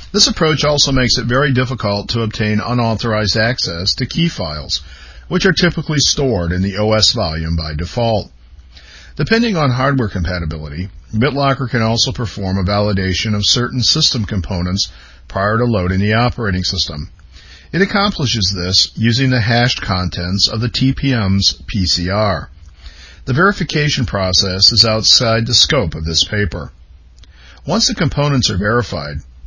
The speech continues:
BitLocker then commits itself to encrypting and decrypting data on the O S volume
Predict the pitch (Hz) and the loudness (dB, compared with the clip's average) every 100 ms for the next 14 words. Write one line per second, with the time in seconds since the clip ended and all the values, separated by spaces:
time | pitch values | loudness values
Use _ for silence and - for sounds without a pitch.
0 | - 143 160 165 160 139 123 135 123 110 | -4 -2 0 -2 0 0 2 2 2 2
1 | 117 117 - 98 90 - 113 123 - 101 | 2 0 -2 -2 -4 -4 -2 -2 -2 -4
2 | 90 110 117 123 117 123 123 117 92 117 | -4 -4 -4 -2 2 2 2 0 0 0
3 | 117 98 95 95 110 110 113 110 117 123 | 2 0 0 -2 -2 -2 0 0 0 2
4 | - 80 80 82 101 | 0 -2 -6 -4 -6